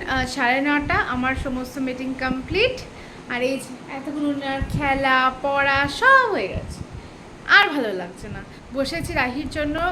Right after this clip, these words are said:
উম, রাগি আর অ্যাপেল সেদ্ধ হয়ে যাক, বাবিকে খাইয়ে দেবো। লিপস্টিকটা তোলা হয়নি, খাইয়ে দেবো, দিয়ে তারপরে আমি আবার কাজ করবো।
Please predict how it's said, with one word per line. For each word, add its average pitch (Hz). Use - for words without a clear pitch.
উম, 240
রাগি 233
আর 277
অ্যাপেল 269
সেদ্ধ 262
হয়ে 269
যাক, 330
বাবিকে 247
খাইয়ে 269
দেবো। 294
লিপস্টিকটা 311
তোলা 262
হয়নি, 240
খাইয়ে 277
দেবো, 339
দিয়ে 311
তারপরে 285
আমি 269
আবার 285
কাজ 240
করবো। -